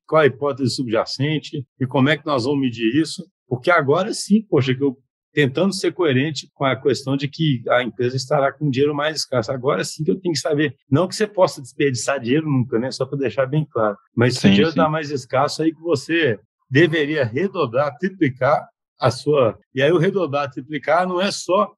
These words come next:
Speaker 1: esse controle que é mais fácil interno da produtividade ou do escopo. O desafio
Speaker 2: Ele é
Speaker 1: maior
Speaker 2: mais
Speaker 1: sempre
Speaker 2: óbvio, né?
Speaker 1: É, esse é mais
Speaker 2: Inclusive
Speaker 1: óbvio. Esse é um, agora o desafio
Speaker 2: É
Speaker 1: maior,
Speaker 2: perigoso
Speaker 1: Rick.
Speaker 2: isso, né?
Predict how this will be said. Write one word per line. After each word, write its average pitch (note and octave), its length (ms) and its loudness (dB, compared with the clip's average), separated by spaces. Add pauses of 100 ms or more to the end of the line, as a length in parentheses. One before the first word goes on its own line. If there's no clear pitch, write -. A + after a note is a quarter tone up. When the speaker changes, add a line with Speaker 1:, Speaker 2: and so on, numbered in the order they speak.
(140)
Speaker 1:
esse C#3 240 2
controle E3+ 640 0
que C#3+ 120 -6
é D#3 40 -2
mais D3 280 -2
fácil C3 600 -4
interno C3+ 800 2 (220)
da B2+ 160 0
produtividade B2+ 1080 0
ou C3 40 -4
do B2 80 -8
escopo. A#2 480 -2 (140)
O A#2+ 100 2
desafio C3+ 500 0
Speaker 2:
Ele D3+ 80 0
é A2 40 6
Speaker 1:
maior A#2 140 4
Speaker 2:
mais A#2 140 -2
Speaker 1:
sempre A2 220 0
Speaker 2:
óbvio, F3+ 280 0
né? A2 140 -2 (260)
Speaker 1:
É, D3+ 200 2
esse F3 200 2
é G#3 40 4
mais A3+ 260 2
Speaker 2:
Inclusive A#2 180 2
Speaker 1:
óbvio. B2+ 400 -2
Esse E3+ 160 -4
é G3 40 0
um, E3+ 180 -2
agora E3 280 -2
o D3+ 140 0
desafio F3 440 -4
Speaker 2:
É F#3+ 40 -2
Speaker 1:
maior, A3 340 2
Speaker 2:
perigoso D3 640 2
Speaker 1:
Rick. G#2+ 100 -2
Speaker 2:
isso, G#2+ 160 -12
né? A#2 60 -10